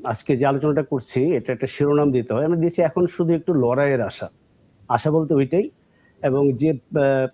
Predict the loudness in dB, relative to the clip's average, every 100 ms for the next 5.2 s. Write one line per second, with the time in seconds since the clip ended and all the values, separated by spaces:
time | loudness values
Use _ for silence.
0 | _ _ _ -16 -12 2 4 4 4 2
1 | 2 0 2 2 2 0 -2 0 0 0
2 | 2 0 0 -2 -4 -2 2 0 0 0
3 | 0 0 -2 -2 -2 -4 -2 -4 -2 0
4 | 0 0 -2 -2 -2 -6 -4 -6 -4 -2
5 | -2 -2